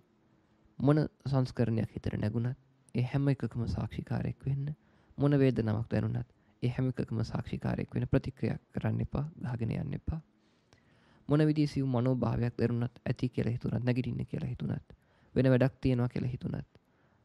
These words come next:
කනසලු ගතියක් දැනුණත් ඒ හැම එකකටම සාක්ෂිකාරයෙක් වෙලා මේ මොහොතේ මට මොනා කරලා කරපු හැම දෙයක්ම අතීතේ නිෂ්ඵල වුණා.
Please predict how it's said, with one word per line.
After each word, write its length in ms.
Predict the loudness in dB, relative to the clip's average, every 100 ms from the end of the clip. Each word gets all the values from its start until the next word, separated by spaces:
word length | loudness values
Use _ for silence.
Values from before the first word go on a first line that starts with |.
| _ _ _ _ 0
කනසලු 420 | 2 4 4 4
ගතියක් 360 | 2 0 -6
දැනුණත් 460 | -2 -2 0 -2 0
ඒ 80 | -2
හැම 200 | 0 0
එකකටම 360 | 0 -2 -2 -2
සාක්ෂිකාරයෙක් 680 | -4 -6 -6 -4 -4 -4
වෙලා 300 | -6 -4 -6 -8 _ _ _ -20 _ _ _ _
මේ 180 | 2 4
මොහොතේ 400 | 6 2 4 2 0 _ -20 _ _ _ _ _ _ _ _ _ -12 -12 -12 _
මට 220 | -2 2 4
මොනා 260 | 6 4
කරලා 300 | 2 -2 -2 -4 _ _ _ _ _ _ _ _ _ _ _ _ _ _ _ _ _ _ _ _ _ _ _ -2
කරපු 240 | 2 4
හැම 180 | 2 2
දෙයක්ම 360 | 4 2 2 -2 -2 -4 _ _ -8
අතීතේ 340 | -2 0 0 -2
නිෂ්ඵල 360 | -2 2 2
වුණා. 260 | 0 -6